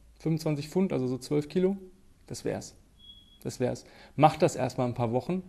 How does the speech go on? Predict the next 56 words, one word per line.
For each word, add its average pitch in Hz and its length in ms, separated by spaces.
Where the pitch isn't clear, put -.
weil 127 260
einmal, 180 420
wie 160 80
gesagt, 156 320
kann 160 100
man 143 140
immer 160 240
relativ 156 460
gut 165 260
Kraft - 320
generieren 160 440
und 147 160
einmal 143 340
eine 143 140
Leistung 147 420
bringen, 156 280
aber 127 320
täglich 165 420
die 160 80
Leistung 147 480
abzuliefern, 151 640
ist - 140
halt 131 220
eine, 127 260
ist 127 200
halt 135 160
ein 127 60
Unterschied. 117 520
Und 120 220
dementsprechend 127 640
würde 120 120
ich 120 120
da 120 300
wirklich - 420
so - 180
zehn, 135 240
fünfzehn 135 380
Prozent 131 360
des - 120
Körpergewichts 131 640
nehmen. 127 180
Wenn 123 60
du, 127 60
sag 139 120
ich 135 60
mal, 120 100
mit 131 140
achtzig - 340
Kilo 160 180
rechnest, 143 380
sind 127 140
das - 100
acht - 200
bis - 140
zwölf 127 220
Kilo. 143 260